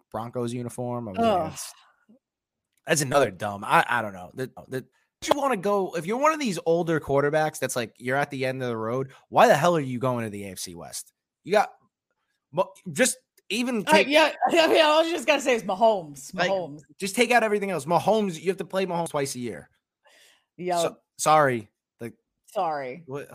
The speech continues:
Speaker 2: Well, I, I, d-, here's an interesting thing. You can start to bet on the, uh, the next head coach on DraftKings.
Speaker 1: That's
Speaker 2: And I'm trying
Speaker 1: just,
Speaker 2: to pull up this.
Speaker 1: that's
Speaker 2: I'm trying to pull
Speaker 1: heinous.
Speaker 2: up this. What?
Speaker 1: That's heinous that you could do that.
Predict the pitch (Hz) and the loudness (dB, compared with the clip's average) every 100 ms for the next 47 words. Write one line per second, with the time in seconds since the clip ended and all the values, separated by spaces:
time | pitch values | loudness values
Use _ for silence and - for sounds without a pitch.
0 | 131 - 233 247 196 - _ _ _ 247 | -18 -4 4 6 4 0 _ _ _ 4
1 | 247 233 - 240 196 226 233 311 302 262 | 4 4 2 0 0 -6 -2 0 0 0
2 | 254 247 240 220 240 233 202 202 220 208 | -2 -4 -6 -2 -2 -2 -4 -4 -4 -4
3 | - 233 220 220 185 214 220 202 190 185 | -2 2 2 0 -2 2 4 2 -2 -6
4 | 190 180 175 170 190 196 - - 165 196 | -2 0 0 -2 -2 -2 -4 -16 -6 -6
5 | 156 202 214 - - - _ _ _ _ | -4 -6 -6 -8 -18 -20 _ _ _ _
6 | _ _ _ _ _ - 196 185 185 175 | _ _ _ _ _ -8 -6 -4 -6 -8
7 | 180 185 196 - 156 127 - - - _ | -6 -4 -4 -6 -14 -14 -14 -16 -18 _
8 | _ 117 110 - 170 165 214 190 - 214 | _ -8 -8 -8 -8 -4 -2 -2 -4 -2
9 | 196 190 180 170 - - 220 240 233 - | 0 -2 -4 -6 -4 -6 -4 -2 -2 0
10 | 220 208 196 190 170 170 - - 170 160 | 0 2 0 -2 -6 -8 -16 -16 -8 -6
11 | 214 247 _ _ 120 - 117 104 90 - | -6 -12 _ _ -8 -6 -8 -10 -8 -6
12 | - - 87 71 95 - 64 - - | -6 -8 -14 -14 -16 -16 -16 -16 -18